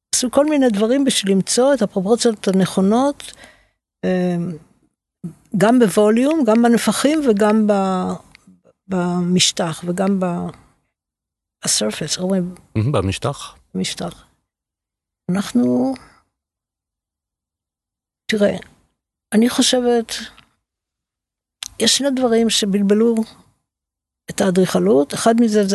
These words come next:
Speaker 1: אחד מהם זה המהירות, העובדה שאתה יכול לחלוף במקום ולא להרגיש איפה היית, ואז הוא לא צובר אצלך זיכרון בכלל. והדבר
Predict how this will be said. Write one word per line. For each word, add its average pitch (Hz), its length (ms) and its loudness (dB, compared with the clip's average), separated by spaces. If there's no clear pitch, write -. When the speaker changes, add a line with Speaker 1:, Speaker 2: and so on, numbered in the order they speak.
Speaker 1:
אחד 240 240 2
מהם 233 200 4
זה 202 120 4
המהירות, 202 560 4
העובדה 196 400 2
שאתה 240 140 0
יכול 220 300 0
לחלוף 240 420 2
במקום 247 600 2
ולא 220 200 4
להרגיש 220 340 2
איפה 196 220 2
היית, 185 260 0
ואז 214 380 0
הוא 226 80 4
לא 226 100 4
צובר 214 340 0
אצלך 208 280 0
זיכרון 196 520 0
בכלל. 196 420 -2
והדבר 175 600 -2